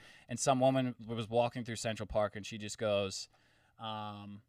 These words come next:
"I'm glad they had the foresight to know that Manhattanites would love the space of Central Park, 'cause it has been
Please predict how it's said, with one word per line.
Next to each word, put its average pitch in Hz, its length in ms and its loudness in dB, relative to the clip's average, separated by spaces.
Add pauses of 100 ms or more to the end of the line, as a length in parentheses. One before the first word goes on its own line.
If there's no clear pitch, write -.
(280)
"I'm 185 160 4
glad 220 320 6
they 277 100 8
had 254 200 4
the 196 100 8
foresight 175 640 0
to 139 120 -4
know 147 160 4
that 139 140 -2
Manhattanites 123 760 -4
would 139 100 -4
love 180 320 4
the 147 80 -2
space 143 420 -2
of 123 80 -10
Central 120 320 -4
Park, 104 280 0
'cause 143 160 -6
it 196 120 -2
has 208 160 -2
been 185 220 -2